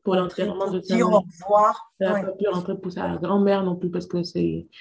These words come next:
Speaker 1: c'est ces deux, ces deux piliers et elle a pas pu rentrer pour, pour les voir ou leur dire au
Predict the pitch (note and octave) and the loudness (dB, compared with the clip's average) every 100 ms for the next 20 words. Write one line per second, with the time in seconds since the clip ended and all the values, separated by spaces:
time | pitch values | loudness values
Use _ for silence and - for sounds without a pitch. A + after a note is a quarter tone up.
0 | - _ _ - G3 G3+ E3+ G#3 G#3 G#3 | -20 _ _ 0 4 4 6 6 8 8
1 | G3 F#3+ F#3 F3 F3+ - _ _ _ _ | 8 6 2 2 -4 -12 _ _ _ _
2 | _ _ _ _ - F#3 A3 A3 G3+ F3+ | _ _ _ _ 2 6 6 6 2 2
3 | G3 G#3 F#3 F3+ F3+ - F#3 F#3+ F#3+ G3+ | 4 4 4 2 0 -2 -4 -4 -4 0
4 | F#3+ F3 F3+ G3 F#3 F3 E3 E3 _ - | 0 0 -4 -6 -2 -2 -2 -6 _ -20
5 | - _ - F#3 F3+ E3+ E3+ F#3 F#3 F3+ | -20 _ -2 2 2 0 0 0 0 0
6 | F3+ F3+ F3+ E3 F3+ E3 | 2 2 0 -2 -4 -4